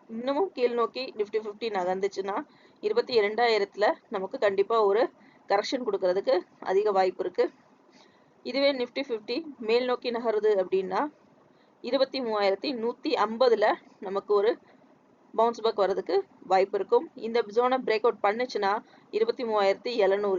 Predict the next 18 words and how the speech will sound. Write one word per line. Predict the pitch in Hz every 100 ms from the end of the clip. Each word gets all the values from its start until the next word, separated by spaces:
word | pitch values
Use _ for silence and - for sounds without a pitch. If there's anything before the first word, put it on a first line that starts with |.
| 180
இந்த | 226 233 220
கட்டத்துக்கு | 220 - 294 302 -
போயிடுச்சுனாலே | 220 233 240 214 202 175 180 220 294
நமக்கு | 208 220 214
Nifty | 202 - 208
ஃபிஃப்டி | 185 233 262
அப் | - -
ட்ரெண்ட் | 220 196 180
நோக்கி | - 170 403 - - - -
நகர | 190 190 190
ஆரம்பிச்சிடும். | 185 185 190 196 247 285 _ _ _ _ _ _ _ - - 220
ஆனா | 226 240 208
அடுத்த | 226 269 254
வாரங்கள்ல | 240 233 240 254
பாத்தீங்கன்னா | 220 - 190 202 311 - - _ 233
நமக்கு | 226 240 254
கிட்டத்தட்ட | - 208 214 277 254
ச-, | 208 190